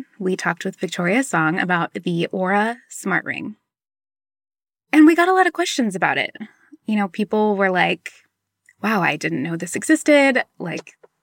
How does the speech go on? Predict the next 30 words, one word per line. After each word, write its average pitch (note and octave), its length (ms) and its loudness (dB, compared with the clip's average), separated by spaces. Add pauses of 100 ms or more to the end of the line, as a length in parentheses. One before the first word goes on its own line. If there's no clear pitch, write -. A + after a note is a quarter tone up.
(100)
this E3+ 180 -6
is E3+ 100 -6
so D#3+ 160 -2
interesting. A3 880 0
The E3 120 -10
period G#3+ 380 0
tracking G3+ 380 -2
features, F#3+ 600 0
I F3 60 -6
had E3+ 180 -8
no E3+ 100 -4
idea." A#3+ 520 2 (1000)
But C4 160 0
Flo, B3 340 4 (380)
I G#3 80 -4
have G#3 160 -2
to - 80 -12
tell F3 160 -6
you, F3+ 260 -6 (160)
I F#3 140 -4
have A3 160 -4
been C#4+ 320 4
using F#3 420 -4
this F3+ 220 -6
ring. F3 360 -2
I've A3+ 120 0
been C4 100 4
wearing C#4 220 6
this B3+ 160 0
ring G3+ 320 -2